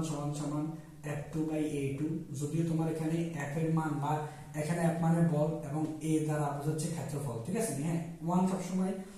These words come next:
ছোট পিস্টনকে নির্দেশ করতেছে, টু সবসময় বড় পিস্টনকে আমি নির্দেশ করাচ্ছি, বা এটা দ্বারাই, সূত্রগুলো দ্বারা এইভাবেই করা হয়। কেমন? যেহেতু তোমার কাছে বল নাই, তুমি এফ টু এর উপর, এফ ওয়ান এর উপর লিখতে পারো এম ওয়ান into G, কারণ একই equal to বল, F equal to M G তোমরা পড়ছিলা বলের অধ্যায়ে।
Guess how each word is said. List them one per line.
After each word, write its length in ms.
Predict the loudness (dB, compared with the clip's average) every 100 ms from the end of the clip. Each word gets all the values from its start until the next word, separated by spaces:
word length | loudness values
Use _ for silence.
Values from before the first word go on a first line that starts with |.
| -12 -6
ছোট 200 | -4 0 2
পিস্টনকে 400 | 2 0 0 -2 0
নির্দেশ 200 | 0 0 -2
করতেছে, 340 | -4 -4 -4 -6 -6
টু 80 | -4 -2 0
সবসময় 320 | -2 0 2
বড় 100 | 2 2
পিস্টনকে 280 | 0 -4 -4
আমি 100 | 0 2
নির্দেশ 200 | 2 0
করাচ্ছি, 360 | 0 2 0 -2 -4
বা 80 | 0 0
এটা 160 | 2 4
দ্বারাই, 240 | 4 4 4 0 -6 -6
সূত্রগুলো 360 | -2 2 4 6
দ্বারা 120 | 6 6
এইভাবেই 280 | 6 4 4
করা 140 | 2 0
হয়। 100 | -2
কেমন? 220 | 2 4 2 -4 -10 -10 -2
যেহেতু 180 | 0 2
তোমার 160 | 2 2
কাছে 120 | 2 4
বল 120 | 6 6
নাই, 80 | 4
তুমি 120 | 4 2
এফ 60 | 2
টু 40 | 2
এর 40 |
উপর, 80 | 2 2 0
এফ 60 |
ওয়ান 100 | 2 4
এর 80 | 4
উপর 140 | 2 0
লিখতে 180 | 0 -2
পারো 160 | -2 -2 -2 -2
এম 80 | 0
ওয়ান 140 | 0 0
into 160 | 0 -2
G, 20 | -2 -2
কারণ 140 | -2 -2
একই 140 | -2
equal 160 | -2 0 0
to 60 | 0
বল, 100 | 2 2
F 20 | 0
equal 160 | 0
to 60 | 4 6
M 20 | 6
G 20 | 4 0
তোমরা 180 | 0 0 0
পড়ছিলা 360 | 0 0 0 -2 -6 -8 0
বলের 200 | 4 4
অধ্যায়ে। 300 | 2 0 -2